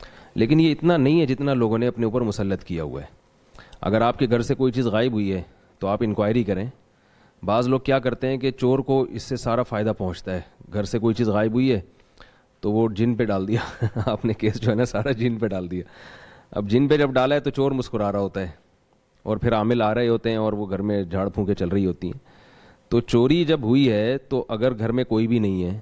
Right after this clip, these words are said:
تو، اگر گھر میں کوئی فرد موجود ہے تو سب سے پہلے اس پہ، اس کی انکوائری کریں۔ تو جب ہم اسباب کی دنیا سے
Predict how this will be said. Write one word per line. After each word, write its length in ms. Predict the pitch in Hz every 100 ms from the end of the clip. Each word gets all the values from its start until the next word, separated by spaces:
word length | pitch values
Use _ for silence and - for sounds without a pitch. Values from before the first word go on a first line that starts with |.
| - _ _ _ _ _ _ _ _
تو، 460 | 110 113 120 127 - - - -
اگر 280 | 107 139
گھر 100 | 123
میں 120 | 135 143
کوئی 160 | 147
فرد 240 | 139 143 131
موجود 380 | 127 120 135
ہے 120 | 104 90
تو 140 | 107
سب 160 | 113 95
سے 100 | 131
پہلے 240 | 127 139
اس 300 | 120 - -
پہ، 300 | 139 110 98 -
اس 160 | 104 -
کی 120 | 123
انکوائری 380 | 107 92 87 80
کریں۔ 200 | 78 73 - _ _ _ _ - - _ _
تو 120 | 107
جب 260 | 95 143 160
ہم 100 | 160
اسباب 400 | 123 98 127 139
کی 80 | 151
دنیا 300 | 131 139 143
سے 160 | 156